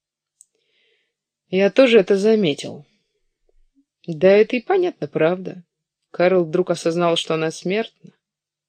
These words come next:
Эдди уткнулся в плитки под ногами. А как, <clears throat> ну,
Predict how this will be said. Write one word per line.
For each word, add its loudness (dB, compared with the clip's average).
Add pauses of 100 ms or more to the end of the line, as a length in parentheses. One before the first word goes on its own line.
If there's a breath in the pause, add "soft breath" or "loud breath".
(1000)
Эдди 0
уткнулся -2
в -12
плитки -4
под -8
ногами. -6 (360)
А -2
как, 0
<clears throat> -20
ну, -4